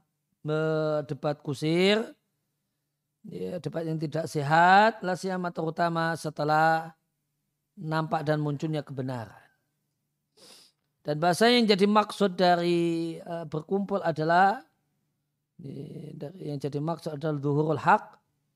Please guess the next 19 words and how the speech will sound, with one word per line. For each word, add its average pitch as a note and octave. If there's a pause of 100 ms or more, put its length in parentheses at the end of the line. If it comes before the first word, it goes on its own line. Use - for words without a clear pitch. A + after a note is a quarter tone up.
(640)
nampak E3
dan D#3+
munculnya D#3
kebenaran, D#3
dan D#3+
jenirnya D#3
hati C#3+
dan D3
mencari C#3+
faedah C#3+
ilmu. C3+ (3000)
Dan E3
sesungguhnya C4
tidaklah A3+
layak G#3+
bagi F3+
orang F3
yang C#3+
berilmu F3